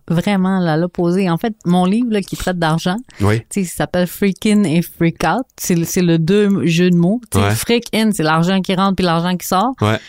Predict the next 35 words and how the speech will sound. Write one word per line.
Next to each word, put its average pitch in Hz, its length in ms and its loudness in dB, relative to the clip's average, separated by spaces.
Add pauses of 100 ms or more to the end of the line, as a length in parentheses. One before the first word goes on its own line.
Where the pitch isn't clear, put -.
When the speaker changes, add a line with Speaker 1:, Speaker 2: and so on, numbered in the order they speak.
(140)
Speaker 1:
Mais 170 140 0
Freak 202 300 -2
In 208 100 2
and 190 140 2
Freak 180 160 -2
Out, 196 120 0
parce 185 160 -2
que 185 80 -2
je 165 60 0
suis - 120 -4
entrepreneur 190 640 0
puis 175 120 0
que 160 80 2
j'avais 160 240 2
aucune 175 240 0
idée 185 240 2
dans, 147 380 0
tu 170 120 -10
sais, 226 140 0
je - 80 -12
raconte 196 400 -2
des 180 80 0
parcelles 180 340 -2
de 180 60 0
mon 165 100 0
histoire. 185 420 -2
Fait 151 100 -4
que - 60 -10
c'est 175 100 -2
sûr 240 300 0
que 180 140 -4
je - 80 -6
te 151 80 -4
donne, 180 320 2
euh, 156 120 2